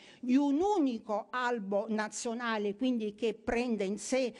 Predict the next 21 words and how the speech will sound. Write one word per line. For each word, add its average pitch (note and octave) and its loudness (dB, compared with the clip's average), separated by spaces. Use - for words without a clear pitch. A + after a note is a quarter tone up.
anche A#3+ 2
gli G#3 0
albi G#3+ 0
regionali A3 -2
e A3 -4
comunali, B3+ 0
quindi A#3+ -2
abbiamo A3 -2
pensato G#3+ -2
di G#3+ -2
fare A3+ -4
un G3+ -2
unico D4 -2
albo A3 -2
nazionale G#3 0
dei G3+ -2
negozi G#3 -2
storici, G3 0
compresi A#3+ 0
quelli A3+ -2
d'eccellenza, G3+ -4